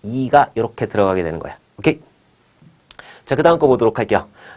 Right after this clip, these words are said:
자, B라는 공간에다가 삼 곱하기 괄호 열고 에이피가 같냐? 팔 이렇게 했어요. 자, 가로 연산을 제일 먼저 수행하는 거죠.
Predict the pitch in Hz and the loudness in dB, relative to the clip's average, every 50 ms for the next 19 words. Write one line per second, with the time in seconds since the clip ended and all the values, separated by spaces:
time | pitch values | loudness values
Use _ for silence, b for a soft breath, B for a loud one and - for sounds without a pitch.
0 | B - 135 117 - - 156 175 202 196 196 196 175 156 139 131 123 110 101 92 | B -2 -2 -2 0 0 4 4 6 6 4 2 0 0 2 2 2 2 2 2
1 | 92 101 135 135 101 - - - - 196 185 190 185 - 160 139 139 185 208 220 | 2 2 2 2 0 -2 -6 -8 -6 -4 -4 -4 -2 -2 -4 -2 -2 -4 -6 -6
2 | 208 - - 127 123 127 127 123 123 147 180 180 - 117 120 127 127 - - 139 | -6 -4 -2 0 2 2 2 2 4 2 2 2 2 -2 -4 -4 -6 -6 -4 -4
3 | 131 - 104 95 101 117 147 165 170 - - - 226 185 123 107 101 - - 98 | -4 -2 -2 -2 0 2 2 0 0 -2 -2 -2 0 0 2 0 -2 -4 -6 -8
4 | - - 95 87 - _ _ B B B B B B B B - - - - 113 | -4 -4 -4 -4 -6 _ _ B B B B B B B B -8 -6 -2 0 2
5 | 135 196 226 220 208 208 - 202 196 175 - - 123 131 113 120 104 107 127 135 | 4 6 6 6 4 4 2 2 0 0 0 2 2 4 4 4 2 4 2 2
6 | 135 151 135 127 127 120 120 110 117 123 151 165 165 | 2 2 2 2 2 2 2 2 2 2 2 0 -2